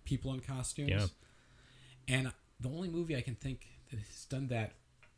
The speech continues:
Speaker 1: in modern times is, it was not a very good movie. I think, um,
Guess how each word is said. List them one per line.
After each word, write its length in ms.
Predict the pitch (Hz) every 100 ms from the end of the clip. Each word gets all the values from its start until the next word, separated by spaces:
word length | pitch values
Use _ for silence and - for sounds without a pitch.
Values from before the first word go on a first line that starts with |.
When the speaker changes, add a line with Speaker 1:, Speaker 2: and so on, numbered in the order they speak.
| _ _ _ -
Speaker 1:
in 120 | 123
modern 220 | 120 117
times 360 | 107 120 113 104
is, 160 | 104 -
it 60 |
was 120 | 123
not 100 | 175
a 40 | 180
very 180 | 147 123
good 160 | 107
movie. 240 | 127 101 90
I 40 |
think, 220 | - - - -
um, 400 | 104 101 98 104